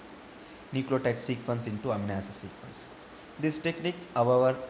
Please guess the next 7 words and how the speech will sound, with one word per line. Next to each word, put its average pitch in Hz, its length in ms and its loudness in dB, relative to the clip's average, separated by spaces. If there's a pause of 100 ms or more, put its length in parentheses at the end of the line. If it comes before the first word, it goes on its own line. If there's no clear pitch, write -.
(400)
fails 147 260 4
to 139 220 2
identify 117 380 2
the 110 120 -2
disulfide 117 640 0
bonds 104 360 -6 (580)
and 127 160 2